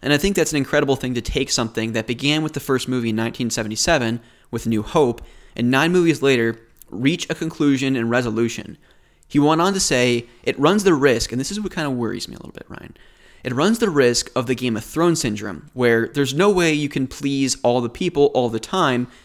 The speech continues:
because people are so emotionally invested in the story." Grant continued,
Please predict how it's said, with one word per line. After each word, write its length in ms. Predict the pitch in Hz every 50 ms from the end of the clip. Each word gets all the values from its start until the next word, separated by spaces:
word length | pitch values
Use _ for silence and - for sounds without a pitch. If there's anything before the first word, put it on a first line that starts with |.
| _ _ _ _ -
because 160 | - 135 139
people 220 | - 180 175 180 180
are 60 | 170
so 160 | 147 - 165 143
emotionally 400 | 139 131 131 135 - 139 127 120
invested 420 | 113 107 113 120 120 - 120 120 -
in 140 | 127 127 123
the 80 | 110
story." 420 | - - - 131 120 107 90 - - _ - - - _ _ _ _ _ _ _ _
Grant 220 | - 151 151 -
continued, 420 | - 135 - - 123 113 104 101